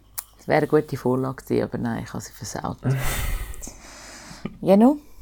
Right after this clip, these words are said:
Speaker 1: Ja. Ah, und noch das Beste natürlich am Ganzen ist, dass wir, äh,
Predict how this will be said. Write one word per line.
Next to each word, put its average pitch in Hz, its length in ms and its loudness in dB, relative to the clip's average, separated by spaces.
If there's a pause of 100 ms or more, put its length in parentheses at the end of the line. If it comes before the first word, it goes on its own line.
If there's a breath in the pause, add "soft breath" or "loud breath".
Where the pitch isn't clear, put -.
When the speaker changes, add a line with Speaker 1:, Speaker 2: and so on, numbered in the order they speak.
(500 soft breath)
Speaker 1:
Ja. 131 240 0 (320)
Ah, 247 320 12
und 180 360 0 (200)
noch 139 300 0
das 139 140 -4
Beste 180 440 2
natürlich 196 420 2
am 165 100 -2
Ganzen 123 520 0
ist, - 260 -8
dass 127 180 0
wir, 131 140 0
äh, 123 260 0